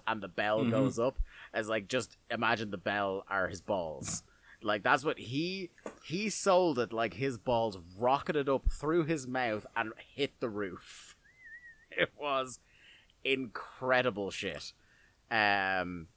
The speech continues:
Speaker 1: yeah. Uh, then as he gets in the sharpshooter, his first W C W sharpshooter,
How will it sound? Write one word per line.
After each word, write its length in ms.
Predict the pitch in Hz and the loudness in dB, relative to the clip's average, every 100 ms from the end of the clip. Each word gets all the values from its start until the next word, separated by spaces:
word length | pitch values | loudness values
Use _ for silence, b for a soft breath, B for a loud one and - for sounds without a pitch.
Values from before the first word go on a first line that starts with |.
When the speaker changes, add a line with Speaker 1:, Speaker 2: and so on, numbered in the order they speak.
| _ _ _ _ _ _ _ _ _ _ _ _ _ | _ _ _ _ _ _ _ _ _ _ _ _ _
Speaker 1:
yeah. 300 | 104 92 82 - 101 | -8 -8 -8 -8 -4
Uh, 420 | 101 101 98 95 | -2 0 -2 -2
then 460 | 120 123 120 117 117 - | 0 0 -2 -8 -6 2
as 220 | 117 113 | 2 2
he 140 | 113 113 | -4 -4
gets 260 | 113 107 | -4 -2
in 160 | 113 104 | -4 -6
the 80 | 92 | -4
sharpshooter, 720 | - 147 143 - 143 127 127 | 2 2 2 0 -2 0 2
his 140 | 120 - | 0 -2
first 560 | 92 87 - - - - | -4 -4 -6 -10 -12 -12
W 160 | 73 76 | -14 -12
C 100 | 80 | -12
W 120 | 76 | -6
sharpshooter, 500 | 143 131 131 117 113 | 0 0 0 -2 -4